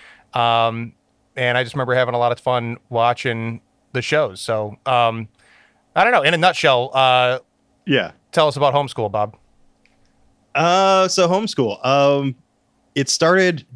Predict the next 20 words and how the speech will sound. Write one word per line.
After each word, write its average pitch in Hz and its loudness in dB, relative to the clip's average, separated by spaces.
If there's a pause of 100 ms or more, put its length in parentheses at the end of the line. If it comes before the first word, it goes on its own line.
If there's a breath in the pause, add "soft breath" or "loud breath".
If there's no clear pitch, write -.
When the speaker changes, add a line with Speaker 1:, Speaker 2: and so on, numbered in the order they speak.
(720 soft breath)
Speaker 2:
So 175 4 (260)
before 151 0
we 160 -2
can 151 -2
talk 151 2
about 139 2
Homeschool, 131 0
we 120 -2
have 117 0
to - -20
talk 117 -4
about 107 -6
the 117 -12
Gauntlet, 110 -4 (400)
which 107 -6
was 117 -2
a 107 -12
contest 131 -4
that, 107 -2
uh, 95 -4